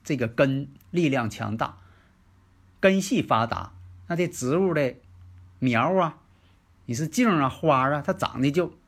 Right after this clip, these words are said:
好。为什么呢？根系发达。但是呢，植物的这个花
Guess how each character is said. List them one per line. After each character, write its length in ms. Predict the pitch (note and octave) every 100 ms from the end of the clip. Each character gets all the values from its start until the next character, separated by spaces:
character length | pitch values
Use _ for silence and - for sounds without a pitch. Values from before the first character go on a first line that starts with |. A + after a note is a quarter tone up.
| _ _ _ _
好。 400 | - - A#2+ C3+ - -
为 120 | F#3
什 100 | E3
么 80 | C#3
呢？ 140 | D#3 E3 - -
根 220 | G3+ F#3+
系 200 | - G3+
发 220 | - F2+
达。 240 | G2+ - - - - - -
但 160 | G#3
是 140 | F#3 G3
呢， 140 | F3
植 220 | E3 B2+
物 180 | F#3 A#3
的 100 | F3+
这 80 | F3
个 80 | E3
花 540 | - F3 D3+ C#3 C#3+